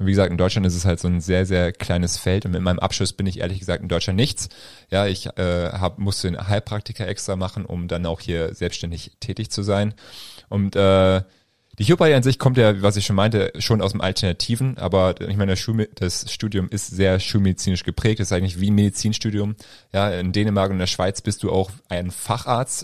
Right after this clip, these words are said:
in der Chiropraktik sogar. Ja, das heißt, du kannst M R Ts, äh, verschreiben, Röntgenbilder und Medikamente. Ja, und, äh, bloß in Deutschland, wie gesagt, äh, ja, bist du, äh, nicht so angesehen.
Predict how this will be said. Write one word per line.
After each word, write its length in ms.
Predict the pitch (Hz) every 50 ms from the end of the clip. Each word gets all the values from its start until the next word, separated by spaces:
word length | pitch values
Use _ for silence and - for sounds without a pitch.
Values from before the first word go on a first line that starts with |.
| -
in 60 | -
der 100 | 101 98
Chiropraktik 580 | 95 - 123 120 127 - - 123 - - 131 123
sogar. 360 | 123 123 123 127 131 139 147 -
Ja, 120 | - 98 95
das 100 | 95 92
heißt, 180 | 104 95 -
du 80 | 98 92
kannst 200 | - - 95 85
M 120 | - 95 95
R 100 | 90 87
Ts, 300 | - 123 117 - - -
äh, 280 | 113 104 104 98 95
verschreiben, 760 | 95 - 101 104 - - 101 98 95 95 95 95 92 - - 95
Röntgenbilder 580 | 95 92 95 - - 90 98 95 95 98 92
und 300 | 87 85 85 87 92 - _ _ _ - -
Medikamente. 680 | 92 92 90 87 - - 90 82 87 101 - 120 120 120 - - - - - - - - _ -
Ja, 180 | 101 101 104 104
und, 300 | 95 95 92 92 90 -
äh, 160 | 90 87 85
bloß 240 | 87 98 98 95 -
in 60 | 98
Deutschland, 460 | 90 87 87 - 92 85 87 85 - -
wie 140 | - 92 90
gesagt, 360 | 82 82 80 76 - _ -
äh, 420 | 98 87 82 82 80 80 82 87 - - - - - -
ja, 160 | 87 82 73
bist 200 | 73 - - -
du, 100 | 87 82 - - - -
äh, 280 | - 85 85 82 85 - - -
nicht 260 | 92 - 95 98 92
so 120 | 92 92
angesehen. 420 | 92 101 104 107 101 104 110 123